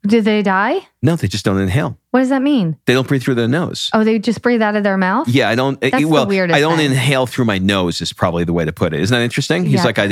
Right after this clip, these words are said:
Speaker 2: I just, I don't breathe through my nose."
Speaker 1: Okay, that's just, uh, uh,
Speaker 2: Just
Speaker 1: creeping
Speaker 2: trying
Speaker 1: me
Speaker 2: to
Speaker 1: out
Speaker 2: help
Speaker 1: even
Speaker 2: pe-,
Speaker 1: more.
Speaker 2: just
Speaker 1: Okay.
Speaker 2: trying to help people out.
Speaker 1: But, but before you say goodbye.
Speaker 2: Uh, there's more?
Speaker 1: <laughs> Before you say goodbye.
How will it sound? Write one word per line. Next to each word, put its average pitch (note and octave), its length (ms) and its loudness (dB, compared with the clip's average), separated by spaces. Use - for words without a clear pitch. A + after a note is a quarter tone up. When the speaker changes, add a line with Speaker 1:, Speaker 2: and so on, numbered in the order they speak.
Speaker 2:
I G2 80 0
just, F#2+ 180 -4
I F#2+ 60 0
don't F#2+ 120 0
breathe G2 180 -2
through G2 120 -2
my E2 140 -2
nose." C#2 340 -6
Speaker 1:
Okay, F3 280 -2
that's F3 300 -4
just, - 280 -6
uh, E3+ 60 0
uh, - 20 -6
Speaker 2:
Just F2 280 -10
Speaker 1:
creeping F#3+ 180 2
Speaker 2:
trying G3 220 2
Speaker 1:
me D#3 60 2
Speaker 2:
to - 20 -
Speaker 1:
out C#3+ 40 2
Speaker 2:
help D#3 180 2
Speaker 1:
even E3 80 -4
Speaker 2:
pe-, D#3+ 40 2
Speaker 1:
more. D#3+ 100 0
Speaker 2:
just F#3 140 2
Speaker 1:
Okay. E3+ 40 -2
Speaker 2:
trying F#3 160 0
to D#3 60 0
help D#3 240 0
people C#3+ 260 0
out. A2+ 320 0
Speaker 1:
But, - 240 0
but - 340 0
before C4 320 0
you D#4+ 100 2
say A3 220 0
goodbye. G3+ 480 0
Speaker 2:
Uh, B2 300 0
there's G2 160 0
more? C3+ 220 0
Speaker 1:
<laughs> F#3+ 680 2
Before E3 300 0
you F#3 120 -2
say F3+ 160 -2
goodbye. B3 340 -2